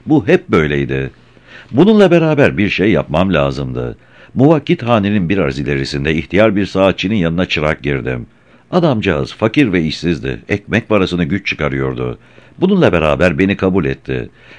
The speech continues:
Kendi tamir edeceğim saatlerin parasından bana birkaç kuruş vermeye bile razı oldu.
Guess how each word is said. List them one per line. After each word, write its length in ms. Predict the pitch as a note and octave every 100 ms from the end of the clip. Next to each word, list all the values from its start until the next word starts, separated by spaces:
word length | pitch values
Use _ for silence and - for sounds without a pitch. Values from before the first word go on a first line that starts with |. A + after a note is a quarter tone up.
| -
Kendi 320 | D#3 D3+ D3+
tamir 380 | E3+ C#3 A2+ A#2+
edeceğim 420 | F2+ D2+ C2+ F2+
saatlerin 500 | E2+ E2+ F2 - G#2+
parasından 600 | G#2 G2+ F#2 F#2+ G2+ G2
bana 220 | G2+ G#2
birkaç 380 | G2 G2 B2+ C#3+
kuruş 300 | - A2+ F2
vermeye 420 | F#2+ F#2 E2+ G#2+
bile 220 | G2 E2+ D#2
razı 340 | D2+ C#2 C2
oldu. 460 | D#2+ C2 A1+ A#1+